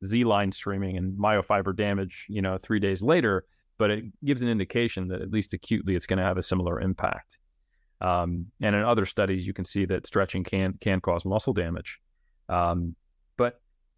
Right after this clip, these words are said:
the idea of, well, okay, what is stretching doing? There's a number of things. So one thing anyone who, who does, like, extreme stretching for a long period of time will notice is they will often get pins and needles. Uh, they will often feel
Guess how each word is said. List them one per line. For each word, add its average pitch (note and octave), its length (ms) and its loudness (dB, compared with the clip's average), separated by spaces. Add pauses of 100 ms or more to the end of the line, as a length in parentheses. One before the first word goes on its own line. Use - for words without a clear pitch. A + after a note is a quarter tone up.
(260)
the C3 120 4
idea B2 440 2
of, G#2+ 420 2
well, G#2+ 300 -4
okay, A2+ 180 -2
what A2 180 2
is G2+ 80 -4
stretching G#2+ 400 -2
doing? G#2+ 240 0
There's G2 120 -2
a - 40 -2
number A2+ 240 2
of F#2+ 80 -2
things. - 400 -16
So - 180 -4
one G#2+ 220 2
thing A2 260 0
anyone G#2+ 320 0
who, G2 100 0 (280)
who G2 140 0
does, G2+ 280 2
like, F#2+ 160 0
extreme G2 400 -2
stretching F#2+ 440 -2
for F#2+ 100 -6
a F#2 60 0
long F#2+ 200 2
period F#2 180 0
of F#2 60 -6
time F#2 240 -2
will F2+ 120 -4
notice G#2+ 500 2 (400)
is G2 100 -4
they G2 120 2
will F#2+ 180 2
often G2+ 320 2
get G2 160 -4
pins G2 220 -2
and F#2 80 -4
needles. G#2+ 420 -4 (460)
Uh, F2 260 2
they F#2 120 2
will F#2 120 2
often F#2 320 0
feel F#2 640 0